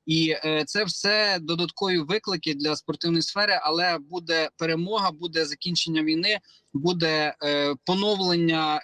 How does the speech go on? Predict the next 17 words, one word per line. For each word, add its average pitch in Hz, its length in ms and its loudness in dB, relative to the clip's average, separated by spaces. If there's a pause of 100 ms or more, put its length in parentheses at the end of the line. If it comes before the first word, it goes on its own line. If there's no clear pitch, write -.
е, 151 520 -4 (840)
і 170 140 0
відновлення 175 640 0
тих - 240 -4
об'єктів, 165 420 -2
які 160 200 -4
зруйновані, 175 800 0
і, 156 300 0
е, 151 340 -2
спортивної 170 540 -2
сфери, 185 400 -2
тому 170 240 -6
що 165 220 -6
спорт, 190 420 -4
я 170 60 0
вважаю, 165 480 0
воно, 160 420 -2